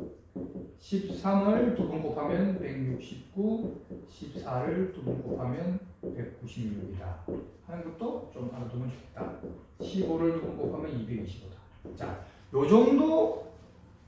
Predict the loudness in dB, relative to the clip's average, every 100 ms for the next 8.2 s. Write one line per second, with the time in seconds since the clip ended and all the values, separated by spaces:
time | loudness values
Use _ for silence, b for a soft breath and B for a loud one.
0 | -18 -10 -6 6 10 12 12 8 4 2
1 | 2 2 2 0 -6 -14 -4 0 6 10
2 | 10 8 6 8 8 6 0 -2 -6 -8
3 | -10 -12 -12 -16 -20 -20 -18 -18 -18 b
4 | b -2 4 8 10 12 10 10 8 4
5 | -4 -12 -18 -6 2 8 10 10 8 4
6 | 6 8 8 4 -2 -2 0 0 -2 -6
7 | -8 -8 -4 2 6 8 6 2 -8 -18
8 | -18 -18